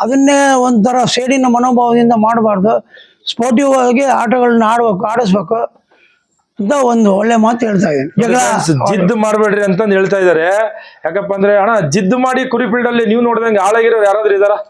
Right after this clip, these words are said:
Speaker 1: ತುಂಬಾ ಜನ ಅದಾರ, ಆ ಹೆಸರುಗಳು ಹೇಳೋದಕ್ಕಾಗಲ್ಲ, ಅಷ್ಟ್ ಜನ ಅದಾರ.
Speaker 2: ಈಗ ನಾವು ಇಂಥ ಕುರಿ ಓಡಿಸ್ಬೇಕು ಅಂತಂದ್ ಕುರಿ ದುಡ್ಡು ಕೊಟ್ಟು, ಕೊಟ್ಟು ತಗೊಂಬಂದು ಹಾಳಾಗಿರೋರು ತುಂಬಾ ಜನ ಇದಾರೆ ಅಂತೀರಾ?
Speaker 1: ತುಂಬಾ ಜನ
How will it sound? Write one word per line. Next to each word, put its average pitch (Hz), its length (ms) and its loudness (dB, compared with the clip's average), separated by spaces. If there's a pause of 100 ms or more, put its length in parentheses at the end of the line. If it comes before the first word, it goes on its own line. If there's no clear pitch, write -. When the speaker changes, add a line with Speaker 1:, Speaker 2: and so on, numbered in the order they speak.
(140)
Speaker 1:
ತುಂಬಾ 247 320 0
ಜನ 277 160 0 (100)
ಅದಾರ, 220 140 0 (920)
ಆ 202 120 -2
ಹೆಸರುಗಳು 233 320 0
ಹೇಳೋದಕ್ಕಾಗಲ್ಲ, 233 800 0
ಅಷ್ಟ್ - 160 -6
ಜನ 247 100 -6 (100)
ಅದಾರ. 170 140 -2 (600)
Speaker 2:
ಈಗ 175 120 0
ನಾವು 190 520 2
ಇಂಥ 190 340 2
ಕುರಿ 220 260 -2
ಓಡಿಸ್ಬೇಕು 226 500 -2
ಅಂತಂದ್ 220 300 0
ಕುರಿ 226 200 -2
ದುಡ್ಡು 202 380 0
ಕೊಟ್ಟು, - 260 -6
ಕೊಟ್ಟು 214 260 -6
ತಗೊಂಬಂದು 220 560 0 (300)
ಹಾಳಾಗಿರೋರು 220 440 0
ತುಂಬಾ 208 240 -2
ಜನ 214 120 0
ಇದಾರೆ 208 260 2
ಅಂತೀರಾ? 180 220 0
Speaker 1:
ತುಂಬಾ 277 280 2
ಜನ 294 160 0